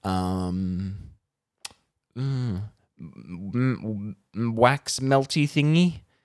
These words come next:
for, for the bath. You know, the ones that, like, the electric, um, oil burners, that's what I'm thinking of. All sorts of things that you might need some power for in the bathroom. Charge your phone to plug the Sonos speaker in to listen to Enya. Yes, let's do that.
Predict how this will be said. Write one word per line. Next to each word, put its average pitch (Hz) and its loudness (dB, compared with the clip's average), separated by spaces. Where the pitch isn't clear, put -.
for, 110 8
for 123 -2
the 110 4
bath. 123 6
You 143 2
know, 127 4
the 120 4
ones 120 2
that, 113 2
like, 98 0
the 101 4
electric, 107 2
um, 90 0
oil 113 8
burners, 131 6
that's 117 0
what 107 0
I'm 92 -2
thinking 107 -4
of. 139 -4
All 180 -2
sorts - -4
of 175 -4
things 98 -2
that 113 -2
you 110 2
might 104 4
need 101 0
some 104 -2
power 113 2
for 104 0
in 104 -2
the 101 0
bathroom. 92 -2
Charge 127 2
your 101 -4
phone 127 2
to 123 0
plug 147 6
the 139 -2
Sonos 156 6
speaker 110 2
in 98 2
to - -6
listen 127 0
to 135 -4
Enya. 151 4
Yes, 123 2
let's 95 -6
do 95 0
that. 82 -2